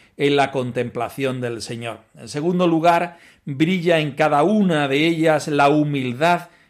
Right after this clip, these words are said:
que también les guarda los dones y bienes recibidos de lo alto, que se hacen merecedoras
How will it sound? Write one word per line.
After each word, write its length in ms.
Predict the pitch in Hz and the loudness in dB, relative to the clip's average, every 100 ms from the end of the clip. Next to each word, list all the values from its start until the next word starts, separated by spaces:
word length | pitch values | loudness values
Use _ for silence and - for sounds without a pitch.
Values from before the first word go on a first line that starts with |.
| _ | _
que 140 | - 139 | -6 -2
también 520 | 143 131 127 170 180 | -2 -2 0 2 4
les 180 | 160 135 | 2 2
guarda 580 | 165 196 156 127 - - | 2 2 0 -8 -12 -8
los 380 | 139 135 117 98 | -2 0 -2 0
dones 500 | 156 180 165 131 143 | 2 2 0 -4 -6
y 80 | |
bienes 360 | 127 151 165 170 | 0 0 0 -2
recibidos 680 | 160 131 - 123 156 156 151 | -4 -6 -8 -4 -2 0 0
de 100 | 131 | -2
lo 180 | 127 135 | 0 4
alto, 420 | 175 175 147 127 _ _ _ | 4 2 -6 -10 _ _ _
que 140 | - 160 | -4 -2
se 160 | 160 | 0
hacen 420 | 156 151 196 196 - _ - | 0 0 -2 -2 -6 _ -6
merecedoras 1300 | 165 180 170 160 135 - 135 131 214 190 98 - | 0 2 2 2 -2 -4 -8 -4 -2 -2 -8 -16